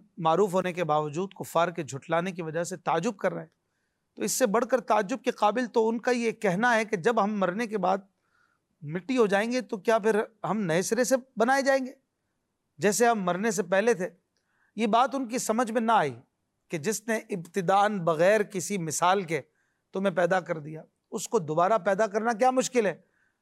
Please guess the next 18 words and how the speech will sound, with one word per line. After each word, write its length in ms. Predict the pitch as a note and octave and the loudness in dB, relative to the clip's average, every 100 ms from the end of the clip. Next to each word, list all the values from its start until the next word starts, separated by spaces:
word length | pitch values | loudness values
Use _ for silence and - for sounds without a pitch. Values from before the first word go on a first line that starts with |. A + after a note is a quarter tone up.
| _ | _
یہی 200 | G#3+ A#3+ | 2 2
وہ 120 | C4+ | 4
لوگ 260 | A#3+ A3 A3+ | 4 4 4
ہیں 100 | G#3 | 2
جنہوں 220 | G3 G3+ | 2 0
نے 80 | G3+ | 0
اپنے 200 | F#3 F#3+ | -2 -2
رب 240 | D3+ F#3+ | -2 -2
کا 100 | - | -2
انکار 320 | E3+ D3 E3+ E3+ E3+ | -4 -2 -2 -2 -6
کیا، 180 | D3+ C3 _ _ _ _ _ - | -10 -12 _ _ _ _ _ -8
ان 120 | G3 | -2
کا 120 | F#3+ | 0
انجام 340 | E3+ E3 F3+ | 0 2 0
یہ 80 | E3+ | 2
ہوگا 260 | E3+ D#3 F3+ | 2 2 0
کہ 140 | F3 | -2
بروز 320 | D#3 D#3 E3 | -6 -4 -4